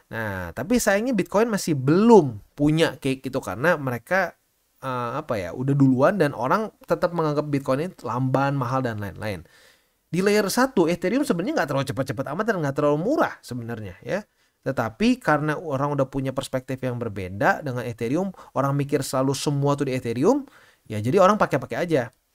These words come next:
Nah, makanya sekarang Solana mulai populer, B S C juga populer karena ternyata ada juga alternatifnya. Nah, apakah dengan menggunakan Bitcoin Network, ya, dengan layer two-nya seperti stake layer ini,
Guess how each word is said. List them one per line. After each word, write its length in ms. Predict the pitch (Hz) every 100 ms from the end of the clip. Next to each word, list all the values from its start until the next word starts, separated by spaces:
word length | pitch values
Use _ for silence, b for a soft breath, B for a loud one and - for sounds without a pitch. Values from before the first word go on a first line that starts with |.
| b b b b
Nah, 80 |
makanya 320 | 98 95 113 160
sekarang 240 | 139 147
Solana 400 | 143 131 127 127
mulai 220 | 120 113
populer, 580 | 123 131 196 175 165 165 139
B 100 | 107
S 160 | 113
C 80 | 120
juga 160 | 117 107
populer 400 | 104 120 139 -
karena 240 | 117 156
ternyata 480 | 143 90 - 269 - -
ada 160 | 123 131
juga 260 | 262 262
alternatifnya. 640 | 190 170 165 151 - 110 - _ _ _ 147
Nah, 220 | 135 127
apakah 1120 | 131 - 277 - - 127 101 95 101 165 233 b b b
dengan 640 | 139 139 131 131 185 269
menggunakan 480 | 190 143 139 131 131 117
Bitcoin 340 | 113 104 113
Network, 540 | 151 - 101 90 - -
ya, 220 | - 101
dengan 240 | 117 120
layer 240 | 131 131 127
two-nya 320 | 151 220 156
seperti 300 | 131 127 -
stake 240 | 107 117 101
layer 160 | 101
ini, 300 | 90 120 208